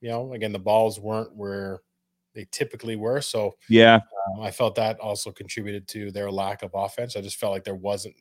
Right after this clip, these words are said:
Speaker 1: there was something wrong with, with Ben and
Speaker 2: Yeah.
Speaker 1: his accuracy in that game.
Speaker 2: I thought so too.
Speaker 1: But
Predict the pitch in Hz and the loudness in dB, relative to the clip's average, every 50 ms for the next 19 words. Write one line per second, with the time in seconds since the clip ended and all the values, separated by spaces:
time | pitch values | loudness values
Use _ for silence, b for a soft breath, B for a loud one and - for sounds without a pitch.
0 | - - - 123 110 - - 151 131 123 131 120 117 117 117 117 117 117 113 110 | -10 -8 -6 -6 -4 0 2 2 2 4 2 0 2 2 4 4 2 2 0 -2
1 | 110 107 101 - - - _ 120 117 107 - - 107 104 101 101 101 104 101 98 | -2 -4 -4 -6 -12 -20 _ -8 -8 -8 -8 -8 -8 -6 -4 -4 -4 -6 -8 -12
2 | - _ _ - 104 104 165 165 123 104 95 95 85 104 98 - - 104 95 - | -16 _ _ -10 -2 4 6 8 8 8 6 0 -8 -8 -8 -8 -10 -12 -10 -8
3 | - 104 98 98 95 92 92 87 - - 120 151 190 196 - b b b b 127 | -8 -8 -8 -10 -8 -8 -10 -10 -6 -6 -6 -6 -6 -8 -14 b b b b 2
4 | - 147 131 - - 123 110 - 127 120 120 117 - | 4 6 6 6 4 2 2 4 6 6 6 6 4